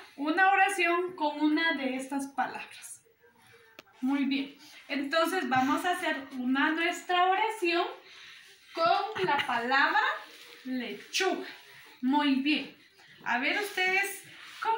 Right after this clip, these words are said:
les dicen ustedes a, a los niños que se llaman José? Bueno, algunos les dicen, por no decirle José, les dicen Chepe, ¿verdad?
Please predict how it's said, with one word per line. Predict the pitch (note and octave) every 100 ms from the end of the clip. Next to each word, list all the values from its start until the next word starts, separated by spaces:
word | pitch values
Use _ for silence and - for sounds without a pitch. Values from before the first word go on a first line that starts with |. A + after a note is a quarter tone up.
| A#4+
les | F#4 C4
dicen | D#4 E4+ F#4 F4 C#4+
ustedes | C#4 - C#4+ D4+ E4 E4+ - - -
a, | C4+ C4+ B3+ B3 G#3 - - - - - - - -
a | B3
los | C4 A#3+
niños | C4 D4+ E4 -
que | C4+
se | C4 B3+
llaman | B3 C4 C#4 C#4
José? | D4 D4 B4 B4 - - - _ -
Bueno, | G4+ B3+ G#3+
algunos | A3 A#3 G4 A4
les | D4+ A#3
dicen, | A#3 C4 F#4 A4 - - - - -
por | -
no | A#3+ C4
decirle | E4+ F#4+ F#4 G4+
José, | A4 A4 G4+ F#4
les | C4+
dicen | A#3 B3 C#4 D4 C#4+
Chepe, | - - A#4+ A#4+ C#4 - _ - - _ _
¿verdad? | B3 A#3+ E4+